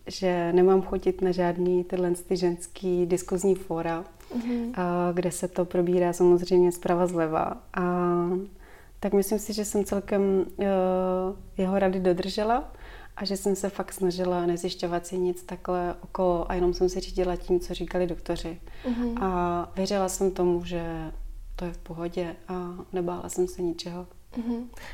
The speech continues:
Speaker 2: Já jsem třeba ten typ, co by jako právě
Speaker 1: Mhm.
Speaker 2: všechno vyšťoural a ležel by v knížkách a snažil by se o tom nastudovat úplně všechno, co,
Speaker 1: Jo.
Speaker 2: co je možný. Jsi víc jako v klidu, když vlastně ty informace nemáš tak podrobný?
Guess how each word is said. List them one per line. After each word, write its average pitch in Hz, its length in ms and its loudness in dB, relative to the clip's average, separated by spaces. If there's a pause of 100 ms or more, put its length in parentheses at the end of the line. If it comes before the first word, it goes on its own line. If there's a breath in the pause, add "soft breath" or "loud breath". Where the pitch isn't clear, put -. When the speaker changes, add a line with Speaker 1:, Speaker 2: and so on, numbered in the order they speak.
Speaker 2:
Já - 60 -6
jsem 214 120 -4
třeba 214 220 -2
ten 214 200 -2
typ, 220 340 -6
co - 140 -8
by 208 120 -2
jako 208 220 -4
právě 196 420 2
Speaker 1:
Mhm. 208 100 0
Speaker 2:
všechno 208 360 -2
vyšťoural 196 960 0
a 190 200 2
ležel 202 380 -2
by 196 140 -4
v 208 100 -10
knížkách 202 800 2
a - 60 -8
snažil 208 340 -6
by 190 100 -4
se 196 240 -8
o 190 100 -6
tom 190 400 -8
nastudovat 202 640 -6
úplně 196 320 -8
všechno, 196 340 -10
co, - 160 -8 (100)
Speaker 1:
Jo. 202 200 2 (180)
Speaker 2:
co 214 100 -6
je 214 60 -2
možný. 214 420 -4 (300 loud breath)
Jsi - 120 -4
víc 208 280 -4
jako 226 180 -4
v - 100 -10
klidu, 190 360 -2
když 208 240 -6
vlastně 196 320 -8 (200)
ty 196 240 -4
informace 196 1120 -4 (420 loud breath)
nemáš 202 480 2
tak 196 160 -8
podrobný? 185 720 -6